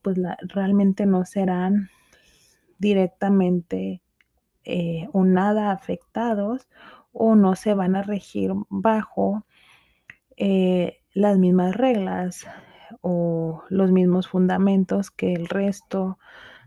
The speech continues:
de nosotros. Hubiera sido algo diferente si en vez de "serás dueño de nada", la frase empezara como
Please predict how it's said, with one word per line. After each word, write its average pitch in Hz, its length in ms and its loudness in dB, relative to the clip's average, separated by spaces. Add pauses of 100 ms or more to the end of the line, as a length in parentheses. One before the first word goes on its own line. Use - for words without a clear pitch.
(140)
de 190 300 2
nosotros. 170 880 -6 (2000)
Hubiera 247 300 4
sido 247 340 2
algo 220 220 0
diferente 190 840 -2
si 196 260 -2
en 180 160 2
vez 185 260 -2
de 196 240 -4
"serás 196 640 -4
dueño 233 300 2
de 233 100 0
nada", 226 500 -2 (800)
la 226 200 -4
frase 214 360 -4
empezara 190 680 -2
como 208 440 -2